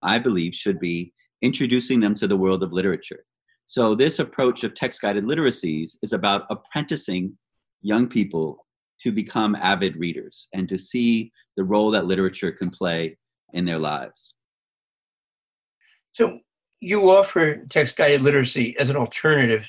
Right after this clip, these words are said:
Speaker 2: to most of current English language arts or E L A instruction, as envisioned by the Common Core state standards. What kind of instruction do the Common Core standards promote, and what's wrong with it,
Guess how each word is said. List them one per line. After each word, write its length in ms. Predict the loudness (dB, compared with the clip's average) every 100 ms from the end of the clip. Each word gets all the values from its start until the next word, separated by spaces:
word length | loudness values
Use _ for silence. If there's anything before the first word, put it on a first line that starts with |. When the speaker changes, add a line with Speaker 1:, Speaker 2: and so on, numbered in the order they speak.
| -8
Speaker 2:
to 100 | 0
most 360 | 2 2 0 -6
of 140 | -6
current 440 | -2 0 0 -2 -8 _ _ _
English 340 | -4 -2 0 0
language 340 | 0 0 0
arts 300 | -2 -2 -4
or 60 | -8
E 140 | -2
L 180 | 0 0
A 260 | -2 -4 -10
instruction, 640 | -14 -6 -4 -4 -4 -6 -10 _ _ _ _ -6
as 140 | 0
envisioned 500 | 2 4 4 2 2
by 120 | 2
the 80 | 0
Common 340 | 0 2 2
Core 380 | 0 0 0 0
state 320 | -4 -6 -6 -6
standards. 500 | -4 -4 -6 -12 -20 _ -20 -20 _ _ -8
What 260 | 2 2
kind 240 | 4 2 2
of 80 | 0
instruction 720 | -2 0 -2 -2 -6 -6 -10 -18 -8
do 180 | -2 0
the 80 | 0
Common 380 | 0 0 0
Core 240 | -2 0 2
standards 560 | 2 0 0 -2 -6
promote, 520 | -8 -6 0 0 0 -6 _ _ _ _
and 360 | -2 -2 -4 -6
what's 240 | -2 0 4
wrong 240 | 4 4
with 140 | 0
it, 80 | -4